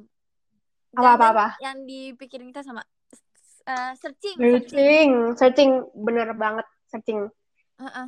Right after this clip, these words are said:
Speaker 1: Nah, gue rewatch sih, Sa, pas itu, kayak beberapa hari yang lalu, film Searching.
Speaker 2: Mm-mm.
Speaker 1: Karena lo juga kayak ngomongin tentang kayak, ini juga terkait gitu sama film Searching. Gue kayak,
Speaker 2: Iya.
Speaker 1: "Emang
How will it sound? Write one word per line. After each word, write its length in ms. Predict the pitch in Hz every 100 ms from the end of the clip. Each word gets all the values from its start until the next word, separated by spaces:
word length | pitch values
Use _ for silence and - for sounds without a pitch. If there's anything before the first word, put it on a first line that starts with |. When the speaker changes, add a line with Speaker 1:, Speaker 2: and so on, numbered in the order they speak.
| 247
Speaker 1:
Nah, 240 | 254 233 - _ _ _ _ _ _ _ _ -
gue 220 | 226 320 349
rewatch 320 | 302 294 302
sih, 240 | - 240 226
Sa, 240 | 202 175
pas 160 | 220 214
itu, 320 | 208 208 196 202 -
kayak 200 | 202 208
beberapa 440 | 208 208 202 202
hari 280 | 202 208 208
yang 80 | 208
lalu, 320 | 190 202 214 -
film 160 | 214
Searching. 520 | 214 196 196 202 196 196 _ _
Speaker 2:
Mm-mm. 200 | _ 208
Speaker 1:
Karena 280 | 214 226 277
lo 80 | 285 254
juga 320 | 240 226 214
kayak 320 | 214 202 196
ngomongin 480 | 226 220 220 220 214
tentang 320 | 214 208 208
kayak, 240 | 208 196 - _ _
ini 320 | 247 262 277 -
juga 240 | 226 233
terkait 320 | 233 226 220 233
gitu 160 | 277
sama 320 | 285 240 226 -
film 160 | 220
Searching. 440 | 220 208 233 220 220
Gue 120 | 240
kayak, 200 | 240 220
Speaker 2:
Iya. 240 | 262 277 277
Speaker 1:
"Emang 160 | 370